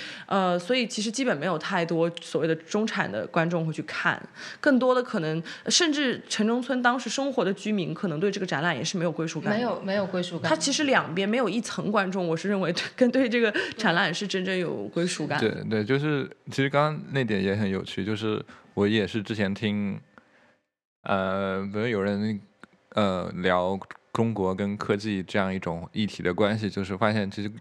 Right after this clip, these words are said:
Speaker 3: 对，特别是国人，对于，特别相信科技进步论嘛，就是他们对于，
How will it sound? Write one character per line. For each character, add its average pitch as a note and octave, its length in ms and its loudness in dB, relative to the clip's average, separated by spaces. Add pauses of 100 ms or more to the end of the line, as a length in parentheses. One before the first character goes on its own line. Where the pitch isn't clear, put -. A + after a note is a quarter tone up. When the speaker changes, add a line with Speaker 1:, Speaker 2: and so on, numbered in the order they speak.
(680)
Speaker 3:
对， B2 140 4
特 G#2 200 2
别 A2+ 120 4
是 B2 80 2
国 G2 280 2
人， F#2 280 0
对 G2+ 220 4
于， F#2+ 80 -2
特 - 200 2
别 G2 160 2
相 G#2 240 2
信 G2+ 240 -2
科 G#2 160 0
技 G2+ 140 0
进 G2 200 0
步 G2 120 0
论 F#2+ 220 0
嘛， E2+ 200 -4 (400)
就 D#3 100 2
是 C#3 220 4
他 D3 100 4
们 C#3+ 200 2
对 C#3+ 180 4
于， A2 340 0